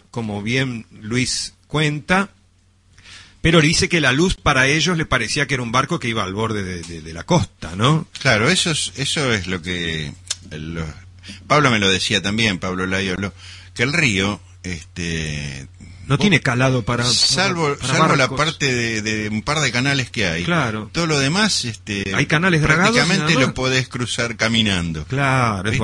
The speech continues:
Speaker 1: bajito, sí,
Speaker 2: Porque
Speaker 1: sí, sí.
Speaker 2: tiene entre uno o dos metros,
Speaker 1: Sí,
Speaker 2: hay partes
Speaker 1: sí.
Speaker 2: que son más bajas. Yo lo he visto al río retirado, de hecho tengo fotos, no sé si vos te acordás que te
Speaker 1: Sí.
Speaker 2: mostré cuando fui con mi familia el año pasado en octubre.
Speaker 1: Sí, sí.
Speaker 2: Se había retirado el río cuando fuimos el domingo a la mañana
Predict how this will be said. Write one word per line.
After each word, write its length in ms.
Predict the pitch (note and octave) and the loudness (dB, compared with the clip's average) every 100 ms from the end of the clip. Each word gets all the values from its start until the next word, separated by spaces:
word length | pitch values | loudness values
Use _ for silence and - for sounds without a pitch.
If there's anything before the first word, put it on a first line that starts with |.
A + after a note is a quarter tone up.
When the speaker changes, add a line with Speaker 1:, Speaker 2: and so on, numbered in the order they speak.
| A#2 | 0
Speaker 1:
bajito, 480 | F2+ C#3+ F#2+ - F#2 | 2 2 0 -4 -10
sí, 180 | - C3 | -4 -2
Speaker 2:
Porque 160 | B2 | -2
Speaker 1:
sí, 140 | G2 G#2+ | -2 -2
sí. 80 | |
Speaker 2:
tiene 500 | G#2+ B2+ B2 A#2 A2 | 0 -2 0 0 0
entre 300 | G#2 F2+ G#2+ | -2 -2 -2
uno 360 | D3 F3+ E3+ D#3 | 0 2 2 2
o 40 | |
dos 180 | B2 A2+ | 2 2
metros, 880 | B2 E3 E3 - D3+ C#3+ C#3+ - - - - - | 2 2 2 0 -2 0 0 -4 -10 -14 -20 -8
Speaker 1:
Sí, 220 | - A#2 | 0 2
Speaker 2:
hay 60 | A2+ | 2
partes 200 | B2+ A2+ | 2 2
Speaker 1:
sí. 80 | G#2 | 0
Speaker 2:
que 100 | G2+ | 0
son 140 | G#2 | 0
más 140 | G#2 | 0
bajas. 320 | A#2+ D3+ - - - - | 0 0 -4 -12 -14 -8
Yo 160 | - E3+ | 0 2
lo 80 | C#3+ | 4
he 40 | |
visto 400 | C3+ B2+ - A#2 | 2 0 0 2
al 140 | G#2 G2+ | 2 0
río 300 | A#2+ A2+ G#2+ | 0 0 0
retirado, 680 | G#2+ G#2 C3+ C#3 G#2+ G2+ | -2 -2 2 4 2 0
de 140 | F#2+ G#2+ | 0 -2
hecho 200 | - E2+ | -2 -6
tengo 240 | G2+ G2 | -4 -6
fotos, 380 | - C#3 F#2+ G2 | -4 -6 -4 -6
no 80 | G2 | -6
sé 100 | - | -8
si 140 | - | -10
vos 140 | F#2+ F#2+ | -8 -8
te 80 | |
acordás 280 | F#2 F#2 G#2+ | -6 -6 -6
que 100 | F#2+ | -8
te 100 | F2 | -4
Speaker 1:
Sí. 100 | - | 2
Speaker 2:
mostré 280 | C3+ A#2 A2+ | 4 4 0
cuando 200 | F2+ F2 | -2 -4
fui 140 | G#2 | -6
con 140 | G2 G2 | -4 -4
mi 80 | F#2+ | -2
familia 380 | F#2+ G#2+ G#2 | -2 -2 -2
el 60 | F#2 | -2
año 200 | G2 G2 | -2 -4
pasado 300 | G#2 G2+ A2+ | -6 -4 -2
en 60 | A2+ | -2
octubre. 580 | A#2+ C#3+ G2 G2+ C#3 C#3 | -2 -2 0 2 2 2
Speaker 1:
Sí, 0 | |
sí. 320 | A#2+ A#2+ C3+ | -2 -4 -6
Speaker 2:
Se 160 | - G2+ | -4 -2
había 220 | G#2+ C3 | 2 2
retirado 560 | B2 A2+ A#2+ B2+ C3 C3 | 0 -2 0 2 2 0
el 80 | |
río 380 | D3+ F3+ C3 A2+ | 0 2 2 0
cuando 240 | G#2 G2+ G2 | -2 -4 -4
fuimos 400 | B2+ B2 A2 G2 | -4 -2 -2 -2
el 100 | G2+ | -2
domingo 340 | G#2+ B2+ B2 | 0 0 0
a 40 | |
la 100 | A#2+ | 0
mañana 540 | A#2+ B2+ C3 A#2+ G2 | 0 0 0 0 0